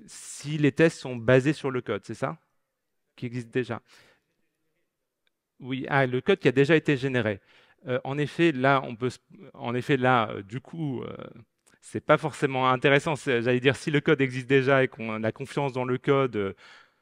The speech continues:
éventuellement, si c'est des vieux codes legacy, on va vouloir générer peut-être une fiche de test parce qu'on sait que le code, il fait ce qu'on veut et on va vouloir, euh, quelque chose qui nous rassure, qui continue de faire ce qu'on veut,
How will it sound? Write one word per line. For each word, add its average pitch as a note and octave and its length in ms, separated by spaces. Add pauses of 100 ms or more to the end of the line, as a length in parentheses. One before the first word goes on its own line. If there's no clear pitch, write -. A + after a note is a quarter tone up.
(520)
éventuellement, C3 760
si - 140
c'est - 100
des A#2 60
vieux A#2 140
codes B2 200
legacy, B2+ 440
on C3+ 100
va A2+ 100
vouloir A#2 240
générer B2 400
peut-être - 260
une - 80
fiche C3 200
de B2+ 100
test C#3+ 280
parce - 160
qu'on A#2 140
sait C#3+ 240
que - 140
le A#2 80
code, C3 400
il G#2 200
fait C#3+ 200
ce - 100
qu'on A#2+ 260
veut C#3 480
et G2+ 220
on G#2+ 240
va G#2+ 160
vouloir, A#2 480
euh, A2+ 720
quelque B2 220
chose C3+ 220
qui A2 160
nous A2+ 120
rassure, A#2 440
qui - 100 (200)
continue B2+ 360
de B2 60
faire A#2+ 160
ce - 80
qu'on A#2+ 160
veut, F3+ 260